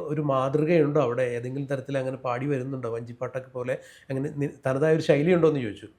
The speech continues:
അപ്പൊ ഈ സുബ്രഹ്മണ്യ സ്വാമിയുടെ മക്കള് ശബരിമലയിൽ പോയപ്പോ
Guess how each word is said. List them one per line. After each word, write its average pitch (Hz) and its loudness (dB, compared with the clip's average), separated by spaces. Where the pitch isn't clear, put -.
അപ്പൊ 190 0
ഈ 170 -2
സുബ്രഹ്മണ്യ 170 2
സ്വാമിയുടെ 175 4
മക്കള് 160 2
ശബരിമലയിൽ 151 2
പോയപ്പോ 127 -2